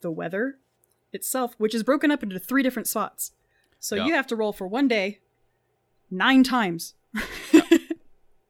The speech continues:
Speaker 1: And so it's like, this exploration tier just suddenly got very, very tedious.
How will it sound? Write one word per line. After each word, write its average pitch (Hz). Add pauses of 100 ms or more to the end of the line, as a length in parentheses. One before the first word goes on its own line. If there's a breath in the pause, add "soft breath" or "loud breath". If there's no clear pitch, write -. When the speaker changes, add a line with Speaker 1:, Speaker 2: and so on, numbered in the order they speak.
(540 loud breath)
Speaker 1:
And 220
so 226
it's 220
like, 214 (400)
this 359 (580)
exploration 262
tier 208
just 233
suddenly 240
got 208
very, 202
very 196
tedious. 175